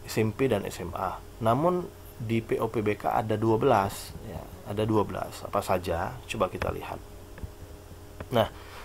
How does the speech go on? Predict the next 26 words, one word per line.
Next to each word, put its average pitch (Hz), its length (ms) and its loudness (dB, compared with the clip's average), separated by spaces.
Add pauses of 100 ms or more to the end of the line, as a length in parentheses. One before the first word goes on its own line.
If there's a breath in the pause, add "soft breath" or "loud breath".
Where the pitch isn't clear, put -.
(140 loud breath)
di 117 160 0
sini 151 400 4 (300)
penyusunan 123 460 0
program 110 400 4
tahunan 117 680 2
bimbingan 104 460 0 (160)
dan 101 160 0
konseling 98 400 -2 (320)
masih 101 240 -2
merujuk 101 320 0
pada 110 320 2
Permendikbud 95 720 -2
nomor 90 260 0
seratus 127 380 -4
sebelas 95 400 0
tahun 95 240 -2
dua 92 80 -2
ribu 92 240 -4
empat - 180 -8
belas. 87 240 -6 (1040 loud breath)
Dokumen 139 460 2
perencanaan 110 480 6
program 101 420 0 (140)
bimbingan 98 500 -2
dan 92 160 -6
konseling 90 400 -4